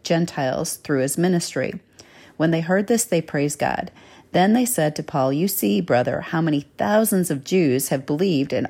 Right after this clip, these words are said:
all of them are zealous for the law. They have been informed that you teach all the Jews who live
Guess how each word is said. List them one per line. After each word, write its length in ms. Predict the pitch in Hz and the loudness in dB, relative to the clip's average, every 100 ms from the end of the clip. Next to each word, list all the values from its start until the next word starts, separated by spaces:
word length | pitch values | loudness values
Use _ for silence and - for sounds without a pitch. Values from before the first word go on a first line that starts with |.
| - | 0
all 220 | 170 190 | 2 2
of 100 | 185 | 0
them 320 | 160 156 160 - | 2 2 0 -2
are 120 | 151 | -2
zealous 440 | 139 147 143 143 - | 2 2 4 2 -2
for 140 | 135 | -2
the 140 | 135 | 0
law. 360 | 135 120 - - - _ _ _ _ - - - | 2 2 2 -2 -8 _ _ _ _ -20 -6 2
They 200 | 180 208 | 4 4
have 200 | 214 - | 2 4
been 320 | 165 165 - | 4 4 2
informed 880 | - 156 - _ 170 196 165 143 160 - | 0 0 -2 _ 2 4 4 4 2 0
that 180 | 143 - | -2 0
you 160 | 156 | -2
teach 340 | 175 - 147 147 | -2 -2 -2 2
all 140 | 147 | 2
the 100 | 214 | 2
Jews 380 | 202 170 156 - | 2 2 2 0
who 100 | 147 | 0
live 400 | 143 160 175 | 2 2 2